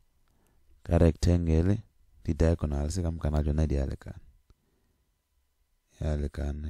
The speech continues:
di a lekana, di a lekana. Ke rectangle. So,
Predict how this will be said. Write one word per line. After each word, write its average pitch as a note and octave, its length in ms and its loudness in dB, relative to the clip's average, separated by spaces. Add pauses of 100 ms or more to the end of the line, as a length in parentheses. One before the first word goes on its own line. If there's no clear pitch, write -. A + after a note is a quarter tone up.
(120)
di - 120 -14
a - 120 -8
lekana, - 480 -10
di - 140 -12
a - 100 -10
lekana. - 1000 -16 (3500)
Ke D#2+ 400 0 (140)
rectangle. C#2+ 840 -4 (2000)
So, D#2+ 500 0